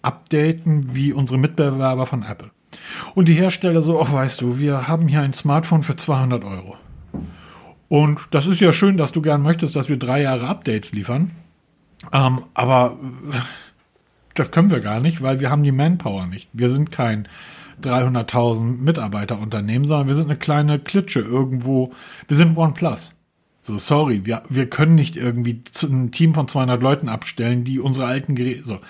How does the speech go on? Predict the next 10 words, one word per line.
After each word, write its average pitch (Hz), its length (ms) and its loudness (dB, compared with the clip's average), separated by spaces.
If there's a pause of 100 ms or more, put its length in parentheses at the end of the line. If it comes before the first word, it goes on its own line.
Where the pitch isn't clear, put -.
(300)
Deshalb 165 280 2
hat 156 160 0
Google 147 260 2
angefangen, 165 500 -2
bei - 160 -8
Android 139 460 0 (920)
viele 170 380 2
Teile 156 340 2
des 127 160 -4
Betriebssystems 120 800 -6